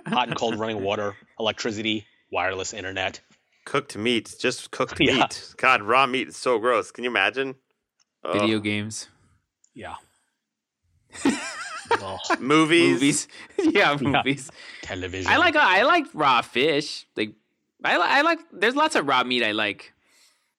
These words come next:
Speaker 3: I think I could, I could think I could sustain myself on raw beef.
Speaker 2: No, come on.
Speaker 1: Oh, God.
Speaker 3: If I, if I had to, I think I could do it.
Speaker 1: Well, no, it's
Speaker 2: Okay,
Speaker 1: because
Speaker 2: let's start
Speaker 1: it's
Speaker 2: with
Speaker 1: like
Speaker 2: killing the cow.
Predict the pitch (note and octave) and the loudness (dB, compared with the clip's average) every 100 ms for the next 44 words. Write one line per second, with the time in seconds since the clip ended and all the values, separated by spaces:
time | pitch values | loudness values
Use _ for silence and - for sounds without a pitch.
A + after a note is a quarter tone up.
0 | _ _ _ _ - A#3+ C#4+ G#3+ F3 E3+ | _ _ _ _ -4 0 2 2 2 2
1 | C3+ A3+ C4+ A#3 A3+ D3+ C#3+ A#2 B2 A#2+ | 4 2 2 2 2 2 2 -2 -4 -2
2 | B2+ B2 A#2 G#2+ A2 G2+ G2+ F#2+ F#2 F2+ | 0 0 0 -2 0 -2 -2 -2 -2 -4
3 | F#2 F#2 G#2 - - _ F4+ E3+ B2+ A2 | -6 -14 -12 -16 -20 _ -4 0 0 0
4 | A3 D4 F#2+ E2 D2+ - D#3+ E3+ A#2 G#2+ | -4 -4 -4 -4 -8 -4 2 4 4 2
5 | G2 - E3 F3 G#2 G2 F#3+ D4+ D4 - | 0 -2 0 2 4 2 2 2 2 2
6 | A#3+ C#4 D4+ G#3 F#3+ E3+ C#3+ A#2+ A2+ B2 | 0 2 2 4 2 2 2 2 2 0
7 | C#3 A2 G#2 G2 G2 E2 D#2 _ _ _ | 0 0 -2 -8 -6 -4 -8 _ _ _
8 | _ _ _ - E3+ F#3 B3 C#3+ F#3+ D#3+ | _ _ _ -6 -2 2 2 4 2 2
9 | A3 A#3 B3+ B3+ A3 - B3 A#3 G#3 F#3 | 2 2 4 6 4 2 4 4 4 0
10 | - F#4+ C#3+ G2+ | 2 4 4 2